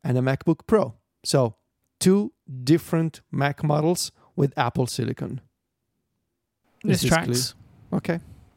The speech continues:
Speaker 1: It's
Speaker 2: Because
Speaker 1: clear
Speaker 2: this
Speaker 1: enough.
Speaker 2: is, uh, there was a Bloomberg report that came out a couple of days ago, um,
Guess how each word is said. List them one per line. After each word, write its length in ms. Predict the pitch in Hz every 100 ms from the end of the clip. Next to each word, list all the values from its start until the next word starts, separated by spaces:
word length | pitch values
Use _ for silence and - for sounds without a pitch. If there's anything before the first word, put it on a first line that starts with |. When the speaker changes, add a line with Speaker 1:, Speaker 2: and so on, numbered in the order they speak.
| _ -
Speaker 1:
It's 100 | -
Speaker 2:
Because 140 | 175
Speaker 1:
clear 160 | 131 127
Speaker 2:
this 120 | 147
Speaker 1:
enough. 120 | 185
Speaker 2:
is, 160 | 156 151
uh, 300 | 143 131 127
there 160 | 135
was 120 | 135 127
a 60 |
Bloomberg 460 | 117 139 131 131 123
report 380 | 120 131 107 -
that 120 | 101
came 220 | - 117
out 140 | 113 110
a 20 |
couple 260 | 123 113 110
of 80 |
days 200 | 110 110
ago, 340 | 113 113 104 135 _ _ _ _ _
um, 580 | 117 110 104 104 107